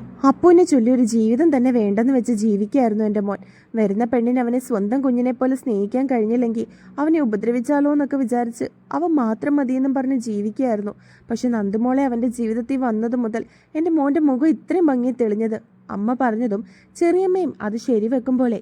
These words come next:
ചിരിച്ചു. "അമ്മേ, എന്ത് സംസാരിച്ചുകൊണ്ട് നിൽക്കുവാ? വന്നേ, വന്ന് ഭക്ഷണം കഴിക്കാനിരുന്നേ." അഗ്നി വിളിച്ചുകൊണ്ട് പറഞ്ഞതും രണ്ടുപേരും ഡൈനിങ് ടേബിളിൻ്റെ അടുത്തേക്കിരുന്നു. ഭക്ഷണം കഴിച്ചു കഴിഞ്ഞ്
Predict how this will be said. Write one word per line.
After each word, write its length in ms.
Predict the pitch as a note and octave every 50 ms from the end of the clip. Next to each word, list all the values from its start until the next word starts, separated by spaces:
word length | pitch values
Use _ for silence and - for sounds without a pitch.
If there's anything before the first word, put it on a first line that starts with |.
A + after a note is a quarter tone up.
| - -
ചിരിച്ചു. 400 | - - G3 F3+ F3+ - - G#3 - - - - - _ _ - _ _ -
"അമ്മേ, 260 | - B3 B3 C#4 D4+ C#4+ - _ _ - B3+ B3+
എന്ത് 180 | B3 B3+ D#4 G#4 -
സംസാരിച്ചുകൊണ്ട് 520 | G4+ D#4+ A#3+ - C4 B3 C4+ C#4 B3+ C4 A#3+
നിൽക്കുവാ? 260 | G#3 G3+ A#3+ A3 G3+ F#3 - - -
വന്നേ, 300 | A#3 C#4+ D#4 D#4+ E4+ E4 D4 C4+ C4 B3
വന്ന് 180 | B3+ C#4+ D#4 D#4 A#3+
ഭക്ഷണം 380 | B3 A3 G#3 - - D#4 F#4 F#4+
കഴിക്കാനിരുന്നേ." 580 | F#4+ - - - A#3+ A#3+ A#3+ A3 G#3 G3+ G#3+ G#3+ - _ _ _ _ _ _ - D4+
അഗ്നി 240 | F4 - G#4 A4 G#4+
വിളിച്ചുകൊണ്ട് 500 | F4+ D#4+ C#4 B3+ - D#4 D#4 D#4+ D4+ F4 -
പറഞ്ഞതും 360 | D4+ C4+ C4 B3+ C4+ C4 B3+ A#3
രണ്ടുപേരും 600 | A3+ G#3 G3+ G#3+ A3 C#4+ C4+ C#4+ C#4 C#4 C4+ C4 A3+
ഡൈനിങ് 360 | A3+ G#3+ G3 G3 G3+ G#3+ G#3
ടേബിളിൻ്റെ 320 | C4 B3 A#3 C4 C4+ C4 B3+
അടുത്തേക്കിരുന്നു. 580 | A3 F#3+ - - G#3 G#3 - G#3+ F#3+ F3+ F3 - - _ - - - - -
ഭക്ഷണം 400 | G3+ G3 F#3+ G3 - A3 A3+ B3 B3+
കഴിച്ചു 320 | C#4 B3 A3+ G#3+ F#3+ C4+
കഴിഞ്ഞ് 340 | C4+ B3+ A3+ A3 G#3+ G#3 G#3